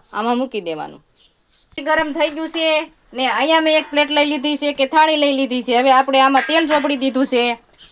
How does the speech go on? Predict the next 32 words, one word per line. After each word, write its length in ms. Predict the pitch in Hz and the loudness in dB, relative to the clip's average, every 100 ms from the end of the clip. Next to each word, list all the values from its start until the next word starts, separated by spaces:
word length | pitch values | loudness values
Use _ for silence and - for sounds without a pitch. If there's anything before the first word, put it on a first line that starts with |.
| - | -10
અને 140 | 233 226 | -2 0
અહીંયા 400 | 240 302 302 277 | 2 4 4 4
જો 80 | |
આપણે 420 | 294 277 269 269 269 277 _ _ _ _ _ _ _ _ _ - - - | 4 4 2 0 0 -2 _ _ _ _ _ _ _ _ _ -20 -14 -4
જે 80 | 247 | 0
ઢોકળા 360 | 254 269 294 | 0 4 4
બનાવવા 400 | 277 285 277 277 | 4 4 4 4
માટે 320 | 269 269 262 | 2 0 0
બેટર 340 | 254 269 269 269 | 2 0 0 -4
તૈયાર 260 | 277 277 269 | -2 -2 0
કર્યું 260 | 294 330 302 | 0 0 -2
છે 120 | 294 269 | 0 0
એમાં 220 | 262 269 262 | 0 -2 -2
આપણે 200 | 262 254 294 | 0 2 2
એક 80 | 285 | 0
ચમચી 360 | 277 269 277 285 - - _ - | -6 -6 -6 -8 -12 -20 _ -4
ખાવાનો 360 | 269 294 277 | -2 -2 -2
જે 160 | 285 277 | -2 -2
સોડા 340 | 277 294 302 294 | 0 2 4 4
આવે 180 | 320 349 | 4 2
ને 140 | 311 247 233 | 0 -4 -2
ઈ 80 | 311 | -2
ઉમેરું 520 | 294 269 262 240 233 214 | 0 0 -2 -4 -8 -8
છું. 140 | 320 466 - 220 | -8 -8 -10 -10
આપણે 180 | 226 226 | -6 -4
ઘરમાં 380 | 254 254 233 247 | -2 0 0 0
હોય 200 | 277 247 | 0 0
જ 80 | |
આ 140 | 233 220 | -2 -2
ખાવાનો 340 | 240 233 226 220 | -4 -4 -6 -8
સોડા. 320 | 240 262 330 - _ - - | -2 0 0 -4 _ -20 -18
અને 140 | 220 | -8